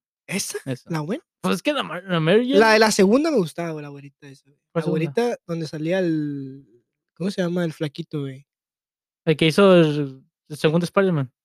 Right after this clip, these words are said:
Speaker 1: Simón. ¿Cómo se llama ese cabrón?
Speaker 2: Mm,
Speaker 1: Andrew,
Speaker 2: ah, Andrew,
Speaker 1: Andrew.
Speaker 2: Andrew.
Speaker 1: La morra de ese, güey, es, o sea, esa sí, a mí, a mí sí me prendió más, güey. Zendaya está, sí, la,
Speaker 2: No,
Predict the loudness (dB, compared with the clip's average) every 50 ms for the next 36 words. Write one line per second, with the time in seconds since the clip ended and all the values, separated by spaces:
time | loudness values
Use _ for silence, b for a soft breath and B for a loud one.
0 | _ _ _ -8 -4 -2 0 0 0 -2 -6 -12 _ _ 2 4 6 6 6 6
1 | 6 6 8 8 8 6 6 4 -2 _ _ _ _ _ _ -20 -20 -20 -20 -18
2 | -18 -16 -16 -16 -18 -18 -10 -2 0 2 4 4 4 4 4 4 2 2 2 0
3 | 0 0 -2 -2 -2 -2 -2 -4 -6 -10 _ _ _ _ _ _ _ _ _ -8
4 | -6 -6 -4 -2 -2 0 0 2 2 2 0 0 0 -2 -2 -2 -4 -10 -18 -20
5 | -20 -20 _ _ _ _ _ -20 -20 -20 _ _ _ _ _ _ _ -12 -12 -6
6 | -6 -6 -6 -6 -6 -6 -6 -4 -4 -4 -4 -4 -4 -2 -2 -2 -2 -4 -6 -6
7 | -6 -4 -4 -4 -4 -2 -4 -4 -4 -4 -4 -4 -6 -8 -10 -12 -14 -20 _ _
8 | _ _ _ _ _ _ _ _ _ 2 2 2 4 4 4 4 4 4 6 6
9 | 6 6 6 6 4 2 2 0 -2 -4 0 0 -2 -2 0 0 2 2 2 4
10 | 4 4